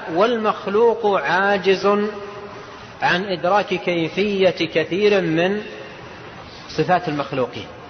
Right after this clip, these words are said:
عاجز عن إدراك كيفية كثير من صفات المخلوقين، فكيف يدرك كيفية صفات الخالق سبحانه؟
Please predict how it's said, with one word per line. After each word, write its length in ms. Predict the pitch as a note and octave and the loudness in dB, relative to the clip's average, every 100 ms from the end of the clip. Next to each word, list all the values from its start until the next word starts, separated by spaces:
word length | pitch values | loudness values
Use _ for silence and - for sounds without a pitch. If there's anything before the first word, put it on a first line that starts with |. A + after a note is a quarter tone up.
| - - - - - - - - - - - | -18 -18 -16 -16 -18 -16 -16 -16 -16 -14 -2
عاجز 440 | A#2 E3+ D#3 C#3+ C3+ | 2 2 2 -4 -4
عن 160 | C#3 | -6
إدراك 380 | C3+ C3+ E3+ F#3+ | -2 0 2 2
كيفية 480 | D#3 D3 E3 F#3+ F3 - E3 - | -2 -2 0 0 0 -2 -6 -4
كثير 360 | C#3 G#3+ A#3+ | 0 4 4
من 140 | G#3 F#3 | 4 0
صفات 400 | - D#3 C#3+ C3+ | -2 -2 -2 -2
المخلوقين، 580 | B2 A2+ A#2 G#2+ G#2 - - - - - - - - - - - - - - - | -6 -6 -6 -8 -10 -14 -16 -16 -16 -16 -16 -16 -16 -14 -16 -14 -14 -14 -14 -4
فكيف 280 | D#3 A3 G#3+ | 0 2 2
يدرك 340 | F#3+ F#3 E3 D3 | 2 2 2 0
كيفية 420 | D3+ C#3 D#3+ C#3 - | -2 0 0 0 -2
صفات 300 | B2+ C#3+ C3 | 0 0 0
الخالق 440 | A#2+ C3 A2 G2+ - - - | 0 0 0 -4 -12 -10 -10
سبحانه؟ 400 | B2 C3+ A2 | -4 -4 -4